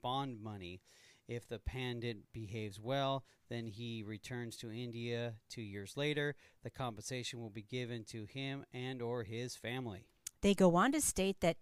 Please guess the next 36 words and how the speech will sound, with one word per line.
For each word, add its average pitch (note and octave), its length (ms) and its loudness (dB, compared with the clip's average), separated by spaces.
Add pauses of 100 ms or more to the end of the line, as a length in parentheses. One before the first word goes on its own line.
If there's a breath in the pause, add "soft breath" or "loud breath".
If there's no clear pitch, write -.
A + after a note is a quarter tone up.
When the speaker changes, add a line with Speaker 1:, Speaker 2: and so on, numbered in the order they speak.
Speaker 2:
if D4 320 4
management A3+ 800 4
of E3 200 4
Vedic F#3+ 420 2
City F#3 400 2
find G#3+ 420 2
out A3 280 4 (340 loud breath)
that - 160 -6
there F3 160 4
are E3 80 4
pandits G3+ 480 0
wishing E3+ 400 2
to - 100 -6
leave F#3 480 -2
the C4 80 0
U B3 280 2
S, - 340 -4 (400 loud breath)
they G#3 180 10
create A3+ 540 6
a D#3+ 100 4
mock F3+ 360 4 (100)
travel B3 440 4
plan G3 440 -2
to F3+ 160 0
where F3+ 140 4
the E3 100 0
pandits G3+ 500 0
are A3+ 80 0
taken F3+ 400 -2
in D3+ 160 0
a B3 80 2
van B3+ 280 2
to A#3 200 0
Chicago G3 600 0
O'Hare G#3+ 280 0
Airport E3 600 2